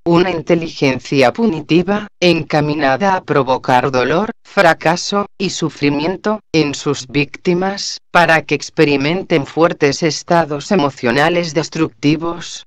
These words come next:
desprendiendo magnetismo del cual nutrirse. Nunca se debe olvidar que estos hijos de las tinieblas se alimentan de la mentira, el fracaso y el sufrimiento.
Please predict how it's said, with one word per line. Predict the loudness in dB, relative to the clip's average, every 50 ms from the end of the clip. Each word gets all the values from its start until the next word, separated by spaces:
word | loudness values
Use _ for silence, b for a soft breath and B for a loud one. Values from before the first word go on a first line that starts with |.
| _ -2
desprendiendo | 0 0 0 0 -2 -4 -2 -2 0 -2 -2 -4 -2 -2 0 0 0 2 0
magnetismo | 2 2 2 2 2 0 0 -2 -2 -2 -2 -2 -2 -2 -2 0 0 0
del | 0 0 0 0
cual | 0 2 4 6 6 4 4 2
nutrirse. | 0 -2 0 0 0 0 -2 -2 -4 -8 -10 -12 -10 -10 -12 -12 -14 _ _ _ _ _ _ _ _ _ _ -2
Nunca | 0 0 2 2 0 0 -2 -2 -2 -2 -2
se | -2 -2 -2 0
debe | 0 0 0 2 2 0
olvidar | 0 0 -2 -6 -6 -2 2 4 6 6 6 4 0 -14 -18 -20 _ _
que | 2 4 4 4
estos | 2 -2 -8 -4 -2 0 0 0 0 0
hijos | 0 0 0 0 -2 -2 0
de | 0 0
las | 2 2 0 -2 -4
tinieblas | -6 -2 -2 0 0 -2 -2 -2 -2 0 0 0 0 -2
se | -6 -6 -2 0 0
alimentan | 0 0 -2 -4 -4 -2 -2 -2 -4 -4 -2 -2 0 0 0
de | 0 0
la | 2 2 0
mentira, | 0 -2 -2 -4 -2 -2 0 0 0 0 -2 -4 -2 4
el | 6 6 6 6 2
fracaso | 0 0 0 0 0 2 0 0 0 -2 -4 -4 -4 -4 -4 -6 -4
y | 0 2 2 2
el | 2 0
sufrimiento. | -2 -4 -4 -4 -4 -4 -2 -2 -2 -2 -2 -4 -6 -8 -8 -8 -8 -8 -8 -8